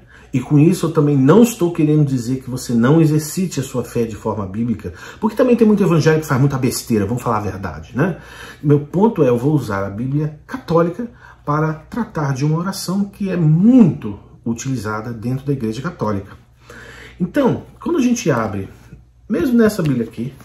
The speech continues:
que é igualzinha a minha, com algumas diferenças pouquinhas, no livro de João, no Evangelho de João, capítulo um, versículo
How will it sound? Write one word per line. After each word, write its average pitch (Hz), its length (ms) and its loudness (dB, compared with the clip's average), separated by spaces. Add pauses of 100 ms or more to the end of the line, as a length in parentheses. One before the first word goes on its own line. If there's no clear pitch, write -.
(200)
que - 80 -2
é 202 40 0
igualzinha 160 420 2
a 123 40 0
minha, 120 260 0
com 156 100 -10
algumas 349 340 -2
diferenças 143 580 -2
pouquinhas, 160 720 -6 (800)
no 254 140 2
livro 175 200 2
de 123 140 -2
João, 117 380 0
no 107 180 -2
Evangelho 131 800 2
de 92 100 -10
João, 104 380 -4 (200)
capítulo 160 600 -4
um, 117 180 0 (640)
versículo 98 760 -4